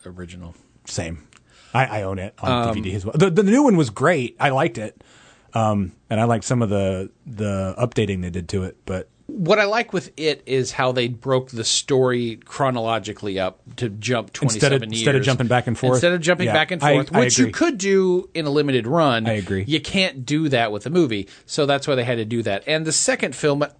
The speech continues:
Speaker 1: being almost three hours, I think
Speaker 2: Jesus, really?
Speaker 1: plays really well and does not drag much.
Speaker 2: So you would recommend
Speaker 1: Uh,
Speaker 2: it?
Speaker 1: I would recommend it.
Speaker 2: Obviously. Okay.
Speaker 1: I've recommended it since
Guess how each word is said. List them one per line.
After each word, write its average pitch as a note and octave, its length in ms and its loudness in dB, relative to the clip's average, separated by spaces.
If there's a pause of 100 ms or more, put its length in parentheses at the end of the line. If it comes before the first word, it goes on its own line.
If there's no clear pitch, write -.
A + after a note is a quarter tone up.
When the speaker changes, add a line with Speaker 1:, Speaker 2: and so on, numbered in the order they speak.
(240)
Speaker 1:
being E3 460 0
almost D#3+ 400 0
three C#3 320 0
hours, B2 400 2
I D3+ 160 2
think B2+ 420 -8 (280)
Speaker 2:
Jesus, - 400 -14
really? D#3+ 240 -10 (120)
Speaker 1:
plays D3+ 380 0
really A#2+ 300 -4
well G#2 480 0
and G#2+ 220 -6
does G#2 220 -4
not G#2+ 380 -4
drag G2+ 460 -4
much. E2 400 -12 (400)
Speaker 2:
So - 80 -6
you D#3+ 120 2
would G3+ 100 6
recommend B2 320 2
Speaker 1:
Uh, G2+ 40 -6
Speaker 2:
it? - 100 -12 (240)
Speaker 1:
I G3+ 140 4
would F4 120 -2
recommend C3+ 340 -4
it. - 20 -2
Speaker 2:
Obviously. G2+ 280 -6
Okay. A2+ 240 -2 (840)
Speaker 1:
I've B2+ 180 -4
recommended B2+ 460 -2
it B2 200 -2
since B2 440 -6